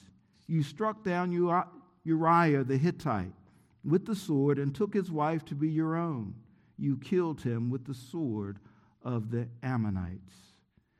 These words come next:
You see, David, in his pride, thought he was above the law of God. He could commit this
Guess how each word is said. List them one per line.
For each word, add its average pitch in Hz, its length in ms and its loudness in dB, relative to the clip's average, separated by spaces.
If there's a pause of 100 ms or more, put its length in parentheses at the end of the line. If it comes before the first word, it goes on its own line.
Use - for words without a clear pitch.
(200)
You 147 120 0
see, 160 200 2
David, 190 840 4
in 170 180 6
his 156 220 6
pride, 135 760 0 (920)
thought 160 260 0
he 160 160 2
was 147 260 0 (100)
above 120 800 0
the 123 100 -6
law 127 440 0
of 123 160 -6
God. 113 480 -4 (1200)
He 170 160 4
could 175 220 4
commit 175 440 2
this 180 240 4